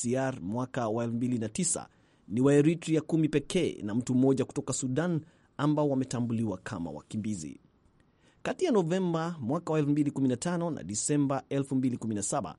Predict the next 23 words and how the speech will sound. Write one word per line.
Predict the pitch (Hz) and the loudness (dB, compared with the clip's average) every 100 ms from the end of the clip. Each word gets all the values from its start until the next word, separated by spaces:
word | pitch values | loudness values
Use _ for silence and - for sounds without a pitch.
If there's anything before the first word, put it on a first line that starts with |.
| _ _ _ | _ _ _
wafanyakazi | - 120 113 113 135 127 123 | -10 -4 -2 -2 0 0 2
wa | 123 117 | 0 4
U | 127 | 4
N | 123 120 | 4 2
H | 113 | 0
C | - 123 | 0 0
R | 135 131 - - | 0 -2 -6 -6
mjini | 127 117 117 | -2 2 2
Rome | 117 151 143 - _ _ _ _ _ | 2 2 0 -6 _ _ _ _ _
waliwahoji | 92 131 151 160 175 143 | 0 4 6 4 2 2
waomba | 147 151 147 | 4 4 4
hifadhi | 151 147 151 147 135 | 2 0 0 2 2
themanini | - 135 160 120 | 2 2 2 0
kutoka | - - 104 - | -2 -6 -6 -6
Eritrea | 113 110 98 - 87 - - | -4 -2 -4 -6 -8 -8 -8
ambao | 101 117 123 127 | -2 0 2 0
wote | 110 180 - 208 196 | 0 -2 0 0 0
walikuwa | 180 185 185 - 170 | 0 0 0 -2 0
wameondolewa | 143 135 123 120 123 120 | 2 2 2 2 0 0
Israel | 165 170 143 135 131 | -2 0 2 2 0
kwa | 131 | -4
kutumia | 131 - 113 101 | -6 -2 0 0
nguvu. | 98 110 78 62 | -2 -4 -4 -10